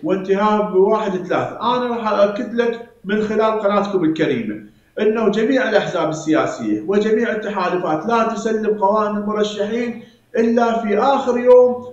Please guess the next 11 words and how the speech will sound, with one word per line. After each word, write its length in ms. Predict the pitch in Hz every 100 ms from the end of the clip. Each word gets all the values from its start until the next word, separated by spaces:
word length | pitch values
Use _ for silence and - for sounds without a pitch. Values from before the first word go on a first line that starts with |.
| -
من 240 | 185 214 208
موعد 320 | 233 226 208
التقديم. 560 | 185 196 202 156 131
مثلا 340 | 214 214 214 202
إذا 120 | 196
كانت 400 | 202 233 208 196 - -
آخر 300 | - 220 202
يوم 220 | 202 190
هو 280 | 175 202 196
واحد 240 | 240 240 233
ثلاثة 560 | 240 233 233 240 240